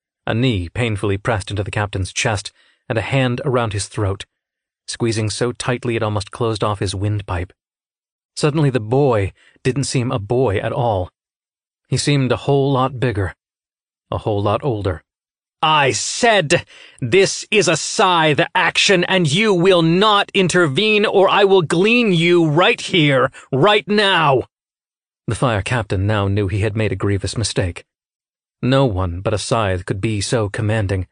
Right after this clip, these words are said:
and take such absolute control of a situation. "Y-, yes, Your Honor," the captain rasped. "I'm sorry, Your Honor." The scythe stood,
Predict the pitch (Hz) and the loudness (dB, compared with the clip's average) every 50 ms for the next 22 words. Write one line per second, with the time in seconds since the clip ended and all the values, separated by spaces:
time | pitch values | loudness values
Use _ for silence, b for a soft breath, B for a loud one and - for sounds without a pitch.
0 | _ _ _ - 95 - 120 - - 123 98 - - - 123 131 - - - 131 | _ _ _ -10 -8 -6 -8 -6 -6 -8 -8 -6 -6 -4 -4 -4 -4 -4 -2 -2
1 | 127 127 - - 113 104 - - 139 120 110 95 98 98 101 104 - - 101 - | -2 -2 -4 -6 -6 -6 -2 -2 -2 0 0 0 -2 -2 -4 -4 -4 -6 -6 -4
2 | 113 104 110 107 92 - 98 87 85 - _ _ _ _ _ _ _ _ - - | -2 -2 -2 -2 -2 -2 -4 -6 -8 -10 _ _ _ _ _ _ _ _ -10 -10
3 | 190 - _ - - - - - - - 180 175 185 170 147 143 - - - _ | -10 -8 _ -2 -2 -2 -2 -4 -4 -2 0 2 2 2 0 0 -2 -4 -6 _
4 | _ _ _ _ _ _ _ _ - - - 135 110 104 - 107 98 98 95 95 | _ _ _ _ _ _ _ _ -8 -4 -2 -2 -2 -2 -2 -2 -2 -2 -2 -2
5 | 90 - - - - - _ _ _ _ _ - - - 170 175 - _ - - | -4 -6 -8 -12 -18 -20 _ _ _ _ _ -12 -8 -8 -8 -8 -10 _ -14 -10
6 | - - 196 185 190 190 180 175 185 180 185 196 202 202 202 202 202 156 139 - | -2 0 2 4 4 2 2 0 -2 -2 -2 0 0 0 2 2 0 -2 -2 -6
7 | _ _ _ _ _ _ _ _ _ _ _ _ _ _ _ _ _ - 110 - | _ _ _ _ _ _ _ _ _ _ _ _ _ _ _ _ _ -6 -4 -2
8 | - 131 120 110 98 98 - - 131 107 98 98 - | 0 0 0 0 -2 -4 -4 -2 -2 -2 -2 -4 -6